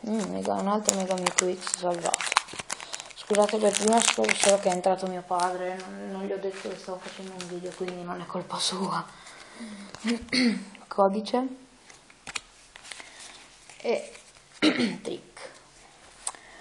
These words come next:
Pyrozoin, oh, c'è qualcosa. Braixen, Corpetto Assalto, Noibat, Pikachu, Magnemite, Snubbull, Remoraid, Legame mentale con Omnium Reverse e Mewtwo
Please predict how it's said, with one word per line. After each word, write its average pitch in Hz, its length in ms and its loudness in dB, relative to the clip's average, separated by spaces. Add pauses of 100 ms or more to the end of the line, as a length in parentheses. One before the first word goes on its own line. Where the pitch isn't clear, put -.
(500)
Pyrozoin, 262 600 8
oh, 262 140 8
c'è - 140 -6
qualcosa. - 440 -2 (440)
Braixen, 233 840 6
Corpetto 196 460 2
Assalto, 240 560 4
Noibat, 226 800 2 (240)
Pikachu, 233 580 2 (440)
Magnemite, 214 800 2 (180)
Snubbull, 202 840 4 (140)
Remoraid, 226 800 6
Legame 226 320 8
mentale 214 340 6
con 202 160 2
Omnium 196 340 2
Reverse 311 720 6
e - 160 6
Mewtwo 262 440 4